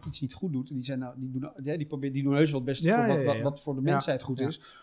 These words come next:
Speaker 1: Alleen, je hebt pers nodig om
Speaker 2: Ja.
Speaker 1: dingen kritisch te beschouwen. Ook
Speaker 2: Ja.
Speaker 1: om mensen te behoeden voor onnodige misstappen, zoals
Speaker 2: Ja.
Speaker 1: nu een testsamenleving... Even los van dat het misschien heel logisch is, maar een miljard
Speaker 2: Mhm.
Speaker 1: wegpissen, eh, vijf komma één miljard bij V W S, wat niet, wat, waar geen bonnetjes tegenover staan in de
Speaker 2: Ja.
Speaker 1: haast.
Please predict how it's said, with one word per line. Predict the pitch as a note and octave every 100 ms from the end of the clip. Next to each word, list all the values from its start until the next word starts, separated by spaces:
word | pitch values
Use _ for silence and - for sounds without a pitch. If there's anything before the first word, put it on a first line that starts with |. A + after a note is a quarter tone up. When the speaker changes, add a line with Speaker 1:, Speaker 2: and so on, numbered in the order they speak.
| - _
Speaker 1:
Alleen, | D3+ C#3 C#3 -
je | C#3
hebt | D3 D3+ C#3+
pers | F3+ A3 -
nodig | C3 A#2+ D3
om | -
Speaker 2:
Ja. | D3
Speaker 1:
dingen | E3+ D#3+
kritisch | F3 D3+ -
te |
beschouwen. | C#3 - G#3+ E3+ C3
Ook | D3+
Speaker 2:
Ja. | B2
Speaker 1:
om |
mensen | D3+ F#3 -
te | -
behoeden | C3+ C3+ E3+ E3
voor | D3 D3 C#3+ - _ _ _
onnodige | E3+ D#3+ D#3 D3+ D3
misstappen, | D#3 G3+ - C3 B2+ C3+
zoals | C#3 B2+
Speaker 2:
Ja. | B2
Speaker 1:
nu | C#3+
een | C#3
testsamenleving... | D#3 D3 D3 C3+ C#3 C3+ C3+ C3 C3+ C3 - - _ _
Even | B2 C3+
los | D3 D3
van | C#3
dat |
het | C3+
misschien | C3 - C#3
heel | C3+ C3+
logisch | C#3+ D#3+ C#3
is, | C#3
maar | C#3 B2
een | C3
miljard | D#3 D#3+
Speaker 2:
Mhm. | D#3
Speaker 1:
wegpissen, | C#3+ - D3 C#3 C#3 C#3 D3
eh, | C#3 C3 B2 C3 B2+ B2+
vijf | C3 C#3+ C#3+
komma | D#3+ C#3+
één | D#3
miljard | D#3+ D#3 D3+
bij | D3
V | D3+ D3+
W | D#3 D3+
S, |
wat | D3+ C#3+
niet, | D3 D3 -
wat, | D3 C3
waar | D3 C#3+
geen | - D3
bonnetjes | D3 D#3 C#3+
tegenover | D#3 C#3+ C#3+ C#3
staan | C#3
in | C#3+
de | C#3+
Speaker 2:
Ja. |
Speaker 1:
haast. | C3+ C3+ C3+